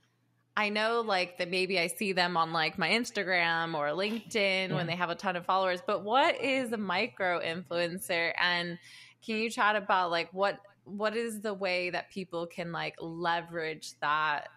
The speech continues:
Speaker 1: in terms of helping them on the marketing or sales side?
Speaker 2: So micro influencers, it's really helpful to first think about, um, what is marketing? So, um, so
Speaker 1: <laughs>
Speaker 2: marketing versus sales versus P R, just to recap,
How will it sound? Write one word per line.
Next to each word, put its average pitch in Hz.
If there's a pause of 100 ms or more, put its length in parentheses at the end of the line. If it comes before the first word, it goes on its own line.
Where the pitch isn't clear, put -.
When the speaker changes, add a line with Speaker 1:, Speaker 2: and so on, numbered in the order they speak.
Speaker 1:
in 160
terms 160
of 160
helping 156
them 156
on 151
the 156
marketing 147
or 147
sales 147
side? - (960)
Speaker 2:
So 220 (320)
micro 285
influencers, 190
it's 202
really 269
helpful 196
to 180
first 175
think 175
about, 170
um, 160 (840)
what 156
is 196
marketing? -
So, 185 (340)
um, 175 (120)
so 208
Speaker 1:
<laughs> -
Speaker 2:
marketing 233
versus 170
sales 175
versus 160
P 160
R, 139
just 170
to 165
recap, -